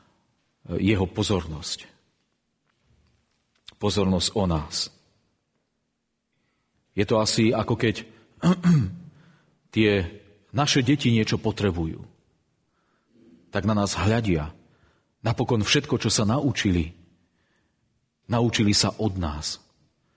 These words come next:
Od malička nás pozorovali ako rodičov. A potom všetko po nás opakovali. Aj dobré, ale aj zlé. Tak je to.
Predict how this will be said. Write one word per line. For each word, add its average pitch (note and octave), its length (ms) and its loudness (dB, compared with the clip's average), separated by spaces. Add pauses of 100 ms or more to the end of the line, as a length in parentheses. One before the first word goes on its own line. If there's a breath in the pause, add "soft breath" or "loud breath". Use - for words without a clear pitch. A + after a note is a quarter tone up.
(920)
Od A#2 140 0
malička C3 420 2
nás A#2 380 2
pozorovali A2 580 2
ako G2 160 -4
rodičov. G2+ 500 -2 (1500 soft breath)
A - 80 -20
potom G#2+ 320 -2
všetko - 320 -2
po G#2+ 160 0
nás F2+ 240 0
opakovali. D2+ 720 -6 (1400)
Aj F2+ 160 0
dobré, C3 480 2 (1700)
ale A2+ 260 0
aj F#2+ 60 2
zlé. E2+ 280 0 (1900)
Tak F#2 160 -2
je E2+ 120 -2 (120)
to. D2+ 40 -14